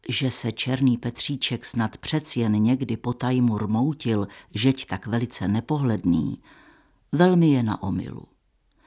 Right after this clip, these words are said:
Na takové malichernosti nemýval nikdy času si vzpomenout pronával jiných důležitějších myšlének,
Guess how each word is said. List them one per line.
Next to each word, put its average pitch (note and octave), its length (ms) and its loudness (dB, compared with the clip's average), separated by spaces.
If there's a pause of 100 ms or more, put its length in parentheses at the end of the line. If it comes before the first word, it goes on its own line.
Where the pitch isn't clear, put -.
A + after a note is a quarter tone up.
(600)
Na A#3 120 6
takové F#3+ 400 4
malichernosti C3+ 920 4
nemýval A#2+ 540 6
nikdy A#2+ 360 2
času A#2+ 340 -2
si - 160 -2
vzpomenout A#2+ 840 4 (300)
pronával B2+ 720 6
jiných A2+ 640 4
důležitějších A#2 960 0
myšlének, G#2+ 800 0